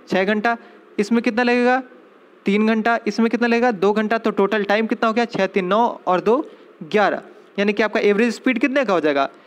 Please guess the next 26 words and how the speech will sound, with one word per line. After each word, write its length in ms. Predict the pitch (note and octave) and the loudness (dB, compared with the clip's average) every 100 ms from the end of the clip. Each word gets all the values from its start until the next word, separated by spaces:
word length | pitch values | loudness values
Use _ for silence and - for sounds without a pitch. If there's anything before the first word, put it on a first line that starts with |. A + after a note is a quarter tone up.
| - - | -20 -4
वन 300 | F3 B3 A#3+ | 0 2 2
हंड्रेड 460 | G#3+ G3 G3+ G3+ - | 0 2 0 0 -2
एटी 440 | F#3+ G3 G3+ A3+ G3+ | 0 0 -2 -2 0
by 160 | D#3+ G3+ - F#3 | 0 0 -2 -2
इलेवन 380 | F#3 F3+ G#3+ | 0 0 -2
kilometer 680 | G#3 G3+ F3+ F3 E3+ A3+ C#4 - - - - - A#3 | -2 -2 -2 -2 0 0 0 -2 -14 -20 -20 -6 0
per 100 | A3+ | 4
hour 320 | G3 D3+ C#3+ | 4 2 0
का। 160 | C#3+ C3 - - | -4 -6 -10 -6
ठीक 200 | A3 A3 | -4 0
है, 160 | C#4+ D4 - - | 0 -2 -6 -4
समझ 260 | F3 F#3 | -2 0
गए 100 | A#3+ | 2
बात 200 | A#3+ A#3+ | 2 0
को? 180 | - C#4 - - | -2 -4 -4 -8
चलिए, 280 | - E3+ D3 - - - | -2 0 -2 -6 -18 -14
तो 60 | - | -2
अभी 260 | F#3+ G3 | 0 0
तक 160 | B3 B3+ G3+ | 0 -2 0
यही 260 | F#3 G#3+ | 2 2
आपको 240 | A#3 A3+ A3+ | 2 0 0
टोटल 360 | G#3 G3+ A#3 | 0 0 0
बीस 300 | F3+ F#3+ G#3 | 0 -2 -2
क्वेश्चन 340 | - G#3+ - G#3 | -2 -4 -2 0
मिला 240 | F#3 G#3+ | 2 2
है। 160 | E3 | 0